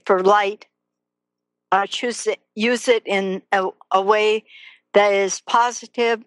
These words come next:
and is going to be b-, a benefit to people,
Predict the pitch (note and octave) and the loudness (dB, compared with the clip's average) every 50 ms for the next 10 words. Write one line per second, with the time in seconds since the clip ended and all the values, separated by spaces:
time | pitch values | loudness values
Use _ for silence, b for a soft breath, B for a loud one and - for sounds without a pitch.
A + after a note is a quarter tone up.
0 | - - G3+ G3+ G3 F#3+ G3 G3 F#3+ - - G3+ F#3+ G3 G3+ G3+ G3+ G#3 F#3+ G#3 | -8 -4 -4 -2 0 0 -2 -2 -4 -4 -2 -2 0 0 0 0 -2 0 4 2
1 | G#3 G3+ F#3+ G#3 - - - F#3 F#3 E3+ - A3+ A3 A#3 A#3 A3+ - - G#3+ F3+ | 2 2 2 -4 -2 0 2 2 2 2 2 0 0 0 -2 -4 -4 -2 -2 -2
2 | F#3 - _ _ _ _ _ _ _ _ _ _ _ _ _ _ _ _ _ _ | -2 -2 _ _ _ _ _ _ _ _ _ _ _ _ _ _ _ _ _ _
3 | _ - A3+ G3+ - - B3+ A#3 A3+ - - G#3 F#3+ F3+ F3 E3+ | _ -10 -10 -8 -6 -4 -4 -4 -2 -2 0 0 0 0 -4 -8